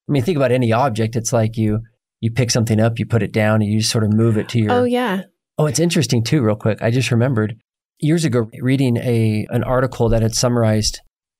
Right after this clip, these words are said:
Speaker 1: a study. I don't say I read studies anymore 'cause sometimes I don't, I don't go through and actually read the whole study,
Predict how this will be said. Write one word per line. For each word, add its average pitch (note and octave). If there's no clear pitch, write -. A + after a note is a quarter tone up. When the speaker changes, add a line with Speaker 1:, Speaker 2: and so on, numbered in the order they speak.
Speaker 1:
a A#2
study. A2+
I G#2+
don't A2+
say A2+
I G#2
read G#2+
studies G#2+
anymore G2+
'cause -
sometimes A#2
I -
don't, -
I B2
don't C#3+
go C#3+
through -
and B2
actually C3
read C3+
the B2
whole A#2
study, A#2